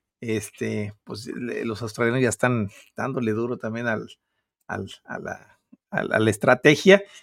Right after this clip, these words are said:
Y bueno, pues, a, este, creo que en México tenemos que empezar a hacerlo, ¿no? Entonces,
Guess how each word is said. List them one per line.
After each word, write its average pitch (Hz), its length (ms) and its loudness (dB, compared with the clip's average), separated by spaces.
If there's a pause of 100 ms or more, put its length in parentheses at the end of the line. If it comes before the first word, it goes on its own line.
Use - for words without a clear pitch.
(180)
Y 131 60 -2
bueno, 151 200 4
pues, 123 160 -2
a, 135 180 8
este, 131 920 4
creo 190 180 8
que 214 100 8
en 165 120 8
México 180 320 6
tenemos 175 240 2
que - 80 -2
empezar 135 260 2
a 151 40 2
hacerlo, 170 280 -4
¿no? 135 120 -4
Entonces, 147 500 -4